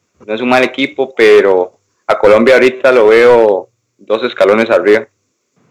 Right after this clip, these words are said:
Eh, pero no olvidemos que Chile es la bicampeona, es la bicampeona, eh, no hay que, no hay que, no hay que subestimarla.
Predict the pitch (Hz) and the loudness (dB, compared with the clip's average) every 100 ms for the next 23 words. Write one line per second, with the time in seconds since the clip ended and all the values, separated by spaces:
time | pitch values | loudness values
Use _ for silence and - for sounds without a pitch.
0 | 101 90 85 82 - - 101 95 101 101 | -10 -6 -4 -6 -8 -4 -2 0 -2 0
1 | 120 120 120 - 101 - 110 110 117 110 | 0 0 -2 -6 -10 -4 0 2 2 0
2 | - 85 117 127 117 _ _ _ _ _ | -2 -10 -8 -8 -8 _ _ _ _ _
3 | _ _ _ - - 95 101 85 - 143 | _ _ _ -20 -6 -4 -4 -8 -4 -2
4 | 170 170 165 _ _ _ _ - - 85 | -2 -4 -12 _ _ _ _ -20 -20 -14
5 | 87 98 - 110 101 92 85 92 95 110 | -10 -10 -4 0 0 -2 -4 -6 -4 -2
6 | 107 95 92 92 - 113 104 95 - 104 | 0 -2 -4 -10 -12 -8 -8 -8 -6 -2
7 | 135 135 127 123 | 0 0 0 -2